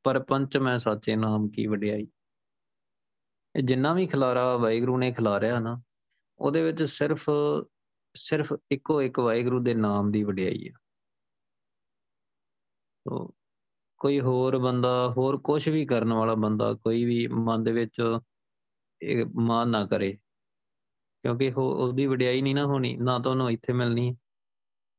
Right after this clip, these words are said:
ਤੇ ਨਾ ਅੱਗੇ ਹੀ ਮਿਲਣੀ ਆ। ਵਡਿਆਈ ਤਾਂ ਅੱਗੇ ਦੀ ਆ। ਵਡਿਆਈ ਤਾਂ ਅੱਗੇ ਦੀ ਆ। ਸੋ ਉਹ ਗੁਰਸਿੱਖ ਧੰਨ ਆ, ਜਿਨ੍ਹਾਂ ਨੇ ਇੱਥੇ ਨਾਮ ਜਪਿਆ ਤੇ ਅੱਗੇ ਗਏ ਨਾਮ ਦਾ ਸੌਦਾ ਲੈ ਕੇ।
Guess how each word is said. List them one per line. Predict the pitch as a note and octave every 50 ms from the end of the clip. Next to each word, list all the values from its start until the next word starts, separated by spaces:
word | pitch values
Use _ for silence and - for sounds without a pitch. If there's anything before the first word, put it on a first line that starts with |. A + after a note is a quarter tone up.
| _ _ -
ਤੇ | A#2+
ਨਾ | A2+ A2+ G#2+ G2+
ਅੱਗੇ | F#2+ F#2 G#2+ G#2+
ਹੀ | A2
ਮਿਲਣੀ | A2+ A2+ G#2+ G#2 G#2 G#2+ G#2+ A2
ਆ। | A2+ -
ਵਡਿਆਈ | - A2 G#2+ A2+ A2 G#2+ A#2 A#2
ਤਾਂ | - B2+
ਅੱਗੇ | A#2 G#2 G#2 A#2 A#2 A2+
ਦੀ | A2+ A#2 A#2+ A#2+
ਆ। | A2+ G#2 G#2 A2+ - _ _ _ _ _ _ _ _ _ _ _ _ _ _ _ _ _ _ _ _ _ _ _ _ _ _ _ _ _ _ _ _ _ _ _ - A#2+
ਵਡਿਆਈ | A#2 A#2 A#2+ A#2+ A#2 A#2 B2+ B2+
ਤਾਂ | C#3 C3
ਅੱਗੇ | A#2 G#2 A2 A#2 A#2+
ਦੀ | A#2 A#2+ A#2+ A2+ G#2
ਆ। | G2 G2+ G#2+ - _ _ _ _ _ _ _ _ _ _ _ _ _ _ _ _ _ _ _ -
ਸੋ | C3+ -
ਉਹ | C3 C3+ C3 C3 C3 B2+ A#2
ਗੁਰਸਿੱਖ | A2 A#2 A2+ A#2 A#2 - B2+ A#2 - B2+ A#2
ਧੰਨ | - D3 B2 G#2+ G#2+ A#2
ਆ, | A#2+ A2 G#2+ G#2+ G#2+ - _ -
ਜਿਨ੍ਹਾਂ | B2 A#2 A2+ A2+ A#2 B2
ਨੇ | B2 B2+ B2
ਇੱਥੇ | A2+ - C3
ਨਾਮ | A#2+ A#2 G#2 G2+ G2+ G2+ G2+
ਜਪਿਆ | G#2 G2+ - - A#2 A#2 A#2+ A#2+ - _ _ _ _ _ _ _ _ _ _ _ _ _ _ _ _ _ _ -
ਤੇ | - - - -
ਅੱਗੇ | C3+ B2 B2+ D3+ D#3
ਗਏ | C#3 C#3 C3+ C3+ C3
ਨਾਮ | C3 B2+ B2 B2 B2+ B2+
ਦਾ | B2 C3 B2+
ਸੌਦਾ | A#2+ - A#2+ A2+ A#2 B2
ਲੈ | A#2+ A#2+ A#2+ A#2+
ਕੇ। | A2 A#2+ A#2+ A#2 A2+